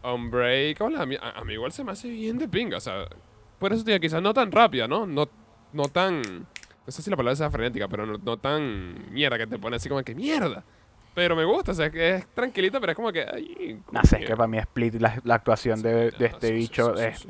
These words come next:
Speaker 2: una,
Speaker 1: sí,
Speaker 2: es
Speaker 1: sí,
Speaker 2: una
Speaker 1: sí, sí,
Speaker 2: grosería,
Speaker 1: sí, sí.
Speaker 2: es una grosería.
Speaker 1: <clears throat> Sí, sí, sí, sí, no. Split de, de pana tremenda.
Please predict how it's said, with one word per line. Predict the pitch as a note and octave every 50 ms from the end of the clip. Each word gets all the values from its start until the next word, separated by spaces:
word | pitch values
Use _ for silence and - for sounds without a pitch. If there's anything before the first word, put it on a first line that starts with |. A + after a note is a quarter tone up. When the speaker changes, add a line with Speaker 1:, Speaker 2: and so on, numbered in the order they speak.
| A2+
Speaker 2:
una, | A2 G#2+ A2 A2+
Speaker 1:
sí, | - G#2+
Speaker 2:
es | G#2+ -
Speaker 1:
sí, | A#2+
Speaker 2:
una | A#2 A2 G#2+
Speaker 1:
sí, | A2
sí, | A#2
Speaker 2:
grosería, | A2+ A2+ A2 - A2+ G#2 G2+ G2+ G#2+ G#2+ G#2+ G#2
Speaker 1:
sí, | -
sí. | -
Speaker 2:
es | - - - - _
una | B2 B2 B2 A#2+ A#2+ A#2+
grosería. | A2+ A#2+ A#2 A#2+ A#2+ - - A#2 G2 F#2+ - G#2 - - D#3 C3
Speaker 1:
<clears throat> | G#2+
Sí, | G2+ - A#2 G#2+
sí, | - A2+
sí, | G#2+ - G2+ -
sí, | - - A#2
no. | - - - - - _
Split | - - - - A2+ A2 G2+ F#2
de, | F#2+ - - _ _ -
de | C3+ C3
pana | - A2+ G#2+ A2+ -
tremenda. | - A2+ G#2+ F#2+ E2 - -